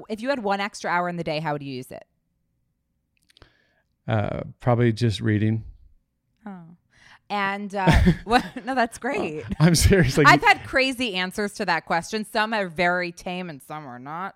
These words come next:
Speaker 1: So I, I love that.
Speaker 2: I would sit and do nothing or read, you know,
Speaker 1: Or
Speaker 2: like,
Speaker 1: read.
Speaker 2: yeah.
Speaker 1: Um, what advice, what's the best advice you've ever received?
Speaker 2: So probably two things. One would be don't sweat the small stuff because
Speaker 1: Mm-hmm.
Speaker 2: it's all small stuff.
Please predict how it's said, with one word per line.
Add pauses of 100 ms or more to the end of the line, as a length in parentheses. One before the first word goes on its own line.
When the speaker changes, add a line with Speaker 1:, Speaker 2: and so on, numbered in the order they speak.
Speaker 1:
So
I,
I
love
that.
Speaker 2:
I
would
sit
and
do
nothing
or
read,
you
know,
Speaker 1:
Or
Speaker 2:
like,
Speaker 1:
read. (440)
Speaker 2:
yeah.
Speaker 1:
Um, (540)
what (120)
advice, (280)
what's
the
best
advice
you've
ever
received? (1300)
Speaker 2:
So
probably
two
things.
One
would
be
don't
sweat
the
small
stuff
because
Speaker 1:
Mm-hmm.
Speaker 2:
it's
all
small
stuff.